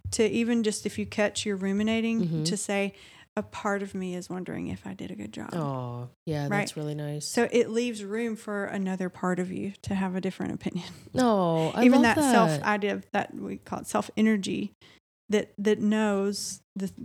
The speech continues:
Speaker 1: it, they can interact with this part and reassure that part almost, right?
Speaker 2: Yes.
Speaker 1: Yeah.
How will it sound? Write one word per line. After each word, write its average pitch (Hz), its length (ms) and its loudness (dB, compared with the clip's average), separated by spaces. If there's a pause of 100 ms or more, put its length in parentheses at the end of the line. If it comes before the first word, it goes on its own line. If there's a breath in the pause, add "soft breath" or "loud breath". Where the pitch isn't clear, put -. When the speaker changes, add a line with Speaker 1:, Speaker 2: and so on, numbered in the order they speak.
(220)
Speaker 1:
it, - 240 -8
they 220 100 0
can 220 160 -4
interact 214 420 -2
with 202 100 -10
this 196 140 -6
part 196 260 0
and 190 100 -4
reassure 185 360 -6
that - 160 -10
part - 260 -4
almost, - 560 -6 (340)
right? 202 200 0 (160)
Speaker 2:
Yes. 147 480 0 (180)
Speaker 1:
Yeah. - 200 -4